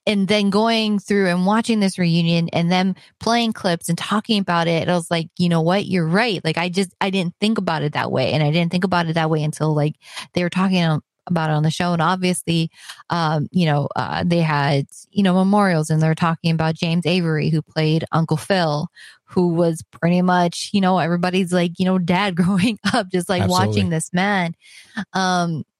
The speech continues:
Speaker 1: and a, a lot of, a lot of topics that I didn't even think that they were,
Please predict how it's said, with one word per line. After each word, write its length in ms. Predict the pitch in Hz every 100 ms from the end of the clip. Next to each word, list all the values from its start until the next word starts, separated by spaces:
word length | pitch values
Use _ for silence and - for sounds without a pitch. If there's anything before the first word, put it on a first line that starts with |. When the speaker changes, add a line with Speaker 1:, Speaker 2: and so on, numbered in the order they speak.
| _ _ _ _ _
Speaker 1:
and 600 | 208 196 196 190 185 185 175 - - _ _ _ _ _
a, 140 | 107 -
a 100 | 196
lot 340 | 190 180 165
of, 140 | 196 185
a 100 | -
lot 220 | 160 147 170
of 40 |
topics 300 | 214 196 208
that 120 | 196
I 80 | 165
didn't 140 | 196 233
even 200 | 190 175
think 220 | 185 180
that 200 | 170 170
they 200 | 170 165
were, 440 | 165 170 165 143